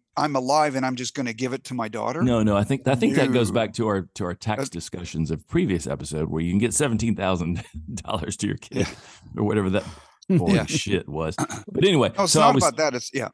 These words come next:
Speaker 1: <clears throat>
Speaker 2: Yeah, so they died, and, um, they gave the house to the, to the, the woman's brother and sister, not to her kid. So he was cut out of everything.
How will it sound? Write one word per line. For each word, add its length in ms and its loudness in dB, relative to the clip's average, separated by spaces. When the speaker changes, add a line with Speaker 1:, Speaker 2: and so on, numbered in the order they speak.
Speaker 1:
<clears throat> 260 0
Speaker 2:
Yeah, 100 4
so 180 2
they 120 4
died, 640 2
and, 500 -2
um, 340 -4
they 120 -6
gave 300 -6
the 80 -6
house 360 -4
to 340 -2
the, 240 -6
to 80 -8
the, 220 -2
the 160 -2
woman's 480 0
brother 320 -2
and 120 -6
sister, 480 -6
not 220 -4
to 100 -2
her 80 -2
kid. 360 -4
So 80 -10
he 120 -8
was 120 -4
cut 200 -6
out 160 -4
of 60 -4
everything. 380 -4